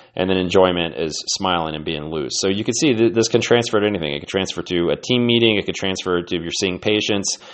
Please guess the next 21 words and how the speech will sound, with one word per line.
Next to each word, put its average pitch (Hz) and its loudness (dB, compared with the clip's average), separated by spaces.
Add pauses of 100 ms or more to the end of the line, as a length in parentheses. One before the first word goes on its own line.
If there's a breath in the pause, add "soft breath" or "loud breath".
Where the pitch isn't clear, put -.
(220 loud breath)
um, 85 4
that 90 -2
you 90 -4
show 101 4
up 101 2
in, 92 0
uh, 90 -2
this 98 -2
way. 98 2 (200 loud breath)
You 98 -2
know, 92 2
specifically 101 2
for 90 -2
patients, 92 2
I, 92 4 (280)
I 82 2
work 90 2
with 90 -2
several 85 0
different 85 -2
healthcare 90 0